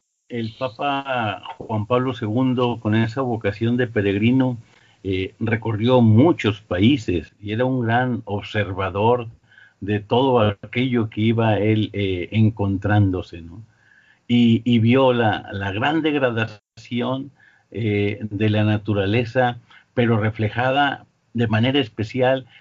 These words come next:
en los marginados, en los pobres, y, y puso, puso su acento, eh, en todo su magisterio, desde las primeras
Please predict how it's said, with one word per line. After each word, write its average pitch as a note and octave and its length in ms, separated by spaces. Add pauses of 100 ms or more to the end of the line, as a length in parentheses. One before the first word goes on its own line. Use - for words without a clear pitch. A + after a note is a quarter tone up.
(140)
en A2 160
los G2 160
marginados, G#2 1040
en G2+ 160
los F#2 200
pobres, G#2 680 (340)
y, A#2 300
y A#2 60
puso, A2+ 540
puso C#3+ 520
su A#2 220
acento, D3+ 760 (320)
eh, G#2 280
en G#2+ 340
todo F3+ 340
su - 140
magisterio, G#2+ 720
desde F#2 880
las F#2 200
primeras C3+ 720